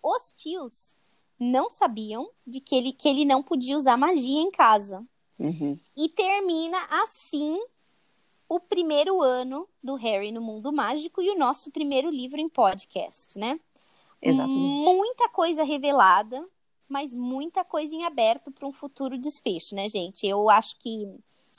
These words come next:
Speaker 1: por exemplo, a rivi-, a rivalidade do Snape com o pai do Harry, a gente não
Speaker 2: Uhum.
Speaker 1: sabe como que o Thiago salvou a vida do Snape. Será que o
Speaker 2: Uhum.
Speaker 1: Snape, ele lavou as mãos agora? Tipo, missão cumpri-, cumprida, né? De pa-, dívida paga,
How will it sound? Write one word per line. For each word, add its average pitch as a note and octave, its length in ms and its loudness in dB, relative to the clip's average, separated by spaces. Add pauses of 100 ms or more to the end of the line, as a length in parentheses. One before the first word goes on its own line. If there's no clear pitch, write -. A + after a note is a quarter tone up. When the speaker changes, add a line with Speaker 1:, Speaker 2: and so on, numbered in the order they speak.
(120)
Speaker 1:
por B3 120 4
exemplo, A3+ 420 2
a G3+ 60 6
rivi-, A3+ 380 -6
a F#3+ 60 -8
rivalidade G#3 760 2
do G3+ 100 -18
Snape G3+ 540 -12
com A3 140 -16
o G3+ 40 -16
pai F3+ 240 0
do A3 120 -10
Harry, B3+ 480 -2 (180)
a G#3+ 60 -8
gente G3 280 -14
não F#3+ 120 -6
Speaker 2:
Uhum. F#3+ 100 -2
Speaker 1:
sabe F#3 420 4 (680)
como D4 360 4
que - 120 -16
o A3 40 -10
Thiago G#3+ 360 -4
salvou G3+ 360 -8
a F3 40 -6
vida F3+ 260 -14
do - 80 -16
Snape. C4+ 720 -6 (720)
Será A#3 300 2
que F3+ 60 -10
o G3 60 -4
Speaker 2:
Uhum. A3 40 -2
Speaker 1:
Snape, A3+ 440 -8
ele A#3 120 -10
lavou A3 380 0
as A#3 160 0
mãos G#3+ 340 -10
agora? F#3+ 340 -4
Tipo, - 240 -16
missão G#3+ 320 -8
cumpri-, A#3+ 520 -6
cumprida, A3+ 640 0
né? G3 120 -4
De G3 160 -8
pa-, G3+ 200 6
dívida G#3+ 480 2
paga, B3 520 4